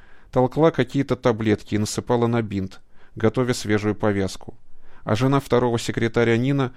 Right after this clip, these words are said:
гладила его руку, шепча какие-то ласковые слова.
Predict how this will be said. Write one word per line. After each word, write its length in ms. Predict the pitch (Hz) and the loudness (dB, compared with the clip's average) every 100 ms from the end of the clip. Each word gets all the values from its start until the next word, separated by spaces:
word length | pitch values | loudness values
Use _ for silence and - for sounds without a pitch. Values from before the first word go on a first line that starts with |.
| - - | -14 -12
гладила 480 | 110 120 120 120 117 | 0 2 4 4 4
его 260 | 113 107 | 2 0
руку, 380 | 107 98 - 104 - - - | -2 -2 -6 -12 -12 -16 -14
шепча 380 | - 113 - 123 | -6 -4 -2 0
какие-то 440 | 113 - 131 - | 0 -2 -4 0
ласковые 480 | 113 110 - 101 104 | 2 0 -2 -4 -2
слова. 480 | - 101 98 98 | -2 -4 -4 -8